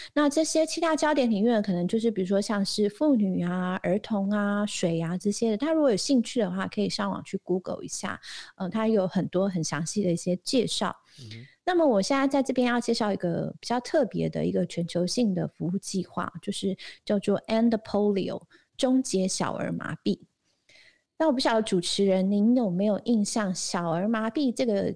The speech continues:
Speaker 1: 疾病曾经在台湾大流行过？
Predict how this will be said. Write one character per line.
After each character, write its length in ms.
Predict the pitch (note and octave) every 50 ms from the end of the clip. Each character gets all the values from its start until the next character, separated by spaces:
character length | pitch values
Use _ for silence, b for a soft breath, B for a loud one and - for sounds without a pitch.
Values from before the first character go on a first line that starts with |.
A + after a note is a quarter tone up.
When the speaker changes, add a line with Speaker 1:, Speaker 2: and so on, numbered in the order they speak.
| - -
Speaker 1:
疾 260 | - - - F3+ F3+
病 240 | G3 - C4 B3 G#3
曾 240 | F3+ - G3 F3 F#3
经 160 | - G#3 A3+
在 160 | A3+ B3 A#3
台 280 | G#3+ - - E3+ E3 E3
湾 360 | F3 F3+ F3+ F3+ F3+ F#3 F#3+ -
大 160 | - A3+ F#3
流 180 | - - - -
行 160 | E3 - - - _ -
过？ 200 | - - -